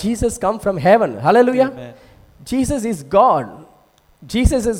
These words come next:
Speaker 1: God-ன்னு சொல்லிட்டு அவர் வந்து வாசிச்சிருப்பாரு. உங்களுக்கெல்லாம் எப்படியோ தெரியல, ஆனா எனக்கு வந்து,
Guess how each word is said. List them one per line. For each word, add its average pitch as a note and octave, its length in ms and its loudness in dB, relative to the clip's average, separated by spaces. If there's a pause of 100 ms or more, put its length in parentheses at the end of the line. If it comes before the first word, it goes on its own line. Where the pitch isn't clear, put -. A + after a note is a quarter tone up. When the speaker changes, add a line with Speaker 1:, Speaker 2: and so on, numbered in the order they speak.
Speaker 1:
God-ன்னு C#4 400 2
சொல்லிட்டு F3+ 720 0
அவர் C#3+ 180 -4
வந்து D#3 300 -2
வாசிச்சிருப்பாரு. B2 520 -8
உங்களுக்கெல்லாம் F3+ 420 -2
எப்படியோ F3 300 0
தெரியல, D#3 420 -2
ஆனா E3+ 120 -4
எனக்கு F#3 360 -4
வந்து, D#3+ 520 -2